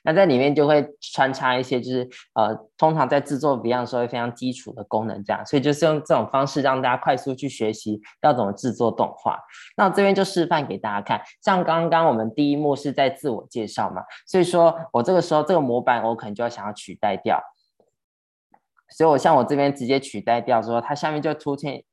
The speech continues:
出现了这个模-，我们所-，它里面所有提供的模板。那这里面模板可以看到它的数量，像现在这个风格有一千多种，旁边这个有三百多种，在旁边会有六百多种，然后它也持续新增，所以它其实模板数量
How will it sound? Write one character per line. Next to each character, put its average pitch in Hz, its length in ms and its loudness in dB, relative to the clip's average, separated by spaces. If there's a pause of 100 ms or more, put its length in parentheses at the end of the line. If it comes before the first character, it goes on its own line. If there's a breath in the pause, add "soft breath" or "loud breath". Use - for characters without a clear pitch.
(120)
出 175 240 2
现 175 180 4
了 127 280 0
这 - 120 -6
个 131 80 2
模-， 127 220 2 (100)
我 127 80 0
们 117 240 -4
所-， 147 320 -6
它 - 120 0
里 160 120 0
面 156 120 0
所 156 180 -2
有 117 60 0
提 113 200 -8
供 123 140 -4
的 117 80 -4
模 104 220 -6
板。 - 180 -6 (260 loud breath)
那 190 80 0
这 190 140 2
里 156 100 2
面 160 180 2
模 127 200 2
板 120 300 0 (100)
可 165 60 -2
以 - 20 -2
看 156 180 -4
到 143 80 2
它 143 180 0
的 131 60 2
数 127 280 -6
量， 120 200 -4 (300 soft breath)
像 170 160 0
现 165 160 -2
在 165 60 2
这 165 100 -4
个 147 80 0
风 139 240 -4
格 127 80 -2
有 110 160 -2
一 131 80 -6
千 117 260 -8
多 113 220 -2
种， - 280 -8
旁 120 120 0
边 139 160 -2
这 151 80 -2
个 139 60 0
有 107 100 0
三 110 240 -8
百 104 160 -2
多 104 220 -6
种， 101 200 -8 (220 loud breath)
在 156 100 4
旁 147 160 0
边 127 160 -2
会 143 120 0
有 113 40 2
六 120 160 0
百 98 160 -2
多 107 220 -6
种， 101 180 -12 (360 loud breath)
然 135 100 6
后 170 60 2
它 202 100 4
也 143 60 2
持 117 240 0
续 143 180 2
新 120 260 -4
增， 127 160 -2
所 185 140 -2
以 175 60 2
它 175 160 2
其 170 180 -6
实 123 100 -2
模 123 220 0
板 110 220 -4
数 131 200 -8
量 123 240 -2